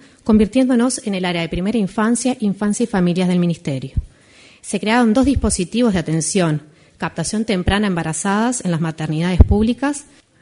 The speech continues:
y teleasistencia, que incorporó la tecnología para la atención a través de mas-, llamadas, mensajerías, y así llegar a más familias con una atención integral y focalizada. También se fortaleció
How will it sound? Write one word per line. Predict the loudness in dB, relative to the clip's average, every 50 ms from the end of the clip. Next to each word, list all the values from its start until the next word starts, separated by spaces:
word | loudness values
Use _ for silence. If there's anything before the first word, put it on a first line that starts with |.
| _ _ -6
y | -4 -2 0
teleasistencia, | 2 0 0 0 -2 -4 -2 0 4 4 4 4 2 -2 -2 -4 -4
que | -6 -6 -6
incorporó | -4 -4 -4 -6 -6 -6 -4 -4 -2 0 0 2
la | 0 0
tecnología | 0 0 0 2 2 2 0 0 -2 0 0 2 2 2 2 0
para | -2 -2 -2 -2
la | -2 -2
atención | -2 -2 -2 -2 -2 -2 -4 -2
a | -4 -6
través | -4 -2 -2 -2
de | -2
mas-, | -4 -4 -8 -10 -12 -14
llamadas, | -12 -10 -8 -6 -4 -2 0 0 0 0 -2 -4 -6 -6
mensajerías, | -6 -4 -4 -4 -8 -8 -8 -6 -4 -2 0 0 0 0 -2 -4 -6 -10 -18 -20 -20 -20 _ -8
y | -6
así | -6 -4 -2 -4
llegar | -4 -2 -2 0 0 0 -2 -2 -4
a | -2
más | -2 -2 -2
familias | -4 -4 -4 -2 -2 -2 -2 -2 -2 -4 -6 -8
con | -6 -4 -4
una | -2 -2 -4
atención | -4 -4 -6 -6 -4 -4 -4 -4 -4
integral | -4 -6 -8 -8 -6 -4 -2 0 0 0 -2 -4 -10 -20 -20 -20 _
y | -10 -8
focalizada. | -4 -4 -4 -2 -2 -4 -4 -6 -6 -6 -6 -6 -6 -8 -10 -12 -16 _ _ _ _ _ _ _ _ _ _ _ _ _ _
También | -2 0 0 2 2 2 2 0
se | -2 -4 -6
fortaleció | -6 -6 -6 -4 -4 -4 -4 -4 -2 0 0 0 0 -2